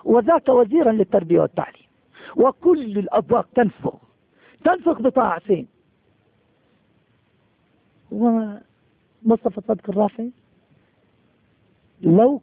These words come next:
قبل أن يسير معه ويمس من الإسلام شيء لنفخوه كما نفخوا غيره.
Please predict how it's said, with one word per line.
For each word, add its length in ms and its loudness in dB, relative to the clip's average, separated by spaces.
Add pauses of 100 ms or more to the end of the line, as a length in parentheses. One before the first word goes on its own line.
قبل 380 0
أن 260 -4
يسير 600 0
معه 480 -4 (1080)
ويمس 520 2 (160)
من 160 -4
الإسلام 600 -2
شيء 340 -2 (500)
لنفخوه 880 -2 (460)
كما 280 0
نفخوا 560 -8
غيره. 260 -12